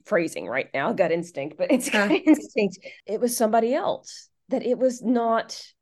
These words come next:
Speaker 2: And it's
Speaker 1: it was
Speaker 2: personal.
Speaker 1: not.
Speaker 2: It's personal. Every single other one of the killings, they were just convenient more than
Speaker 1: Yes.
Speaker 2: anything else.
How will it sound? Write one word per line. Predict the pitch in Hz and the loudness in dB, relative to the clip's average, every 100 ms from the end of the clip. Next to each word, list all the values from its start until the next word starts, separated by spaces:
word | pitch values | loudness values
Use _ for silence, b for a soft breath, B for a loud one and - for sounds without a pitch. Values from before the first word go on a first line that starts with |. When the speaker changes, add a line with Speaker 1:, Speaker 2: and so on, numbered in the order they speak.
| _ _ | _ _
Speaker 2:
And | 226 | -4
it's | 233 220 | 0 0
Speaker 1:
it | 185 | 0
was | 233 | 2
Speaker 2:
personal. | 415 480 453 226 | 4 4 4 2
Speaker 1:
not. | 160 247 | 0 -2
Speaker 2:
It's | - | -4
personal. | - 269 349 269 220 | -2 0 2 0 2
Every | 214 247 330 | 2 2 2
single | 302 262 262 | 2 4 4
other | 202 220 | 2 0
one | 214 | -2
of | 208 | -4
the | |
killings, | 202 254 254 202 202 | -4 0 2 2 -4
they | - 208 | 0 0
were | 208 | 0
just | 196 196 185 180 - - - - _ _ | 0 2 2 2 2 0 -4 -16 _ _
convenient | - 240 202 226 190 - - _ - - _ _ _ | 4 6 8 6 6 0 -6 _ -6 -6 _ _ _
more | 220 208 | 2 4
than | 202 | 4
Speaker 1:
Yes. | 196 | 0
Speaker 2:
anything | - 196 - | 0 0 0
else. | - - - | -2 -4 -4